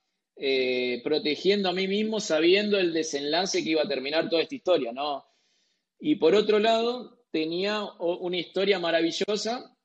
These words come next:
que era fi-, eh, fichar por el club, uno de los clubes más importantes, ¿no? del mundo. Entonces,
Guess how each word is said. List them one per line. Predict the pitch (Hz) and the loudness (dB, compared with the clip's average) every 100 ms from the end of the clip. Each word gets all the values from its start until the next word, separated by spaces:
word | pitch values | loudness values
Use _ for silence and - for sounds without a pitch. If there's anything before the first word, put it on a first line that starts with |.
| _ - | _ -4
que | 143 151 | -2 2
era | 175 190 196 156 135 - | 2 2 0 -2 -4 -6
fi-, | 131 - | -8 -4
eh, | 139 127 120 120 117 | -2 2 2 0 -2
fichar | 113 117 160 | -4 0 0
por | 160 139 | 2 0
el | 127 - | 0 -2
club, | 139 156 | 0 2
uno | 151 160 | 2 0
de | 143 | 0
los | 131 | 0
clubes | 151 160 123 | 4 4 4
más | 139 156 143 | 0 -4 -4
importantes, | 123 120 98 156 135 | -4 -2 0 0 0
¿no? | 135 156 | 0 2
del | 135 | 4
mundo. | 175 160 120 - _ _ _ _ _ | 4 2 0 -6 _ _ _ _ _
Entonces, | 143 131 196 190 190 175 - - | -6 2 4 6 4 4 -4 -8